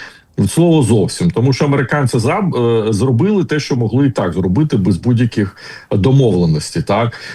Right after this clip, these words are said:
Навіть якщо вони там теоретично будуть говорити, що вони там щось домовлялися, ну, я не вірю. Це, це, це фактично Венесуела — це база, база для росіян. І не забувайте, Венесуела купа-, купувала російську нафту.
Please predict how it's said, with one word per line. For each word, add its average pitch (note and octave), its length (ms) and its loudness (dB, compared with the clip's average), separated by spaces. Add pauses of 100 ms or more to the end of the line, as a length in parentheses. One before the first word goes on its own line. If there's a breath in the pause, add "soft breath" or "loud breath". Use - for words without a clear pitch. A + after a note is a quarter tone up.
(100)
Навіть E3 280 0
якщо D#3+ 220 0
вони D#3 180 4
там C#3+ 220 0
теоретично C#3+ 600 0
будуть F#2+ 280 2
говорити, A2 420 0
що G#2+ 200 -4
вони G#2 260 2
там G2 180 -2
щось G2+ 200 -2
домовлялися, A#2 760 0
ну, G3 360 2
я G3+ 200 2
не G#3 100 2
вірю. D#3+ 280 2
Це, A2 160 -4
це, - 200 -4 (100)
це A2+ 100 -12
фактично F3 560 -2
Венесуела — E3+ 680 2
це D3 140 -2
база, B2+ 520 -2 (580 loud breath)
база D#3 380 0
для C#3 180 2
росіян. B2+ 520 0 (500 loud breath)
І C#3 200 2
не B2+ 120 2
забувайте, C#3 640 0
Венесуела A#2 640 0
купа-, A2 540 -4
купувала A2 580 0
російську C3 500 -2
нафту. D3+ 460 -2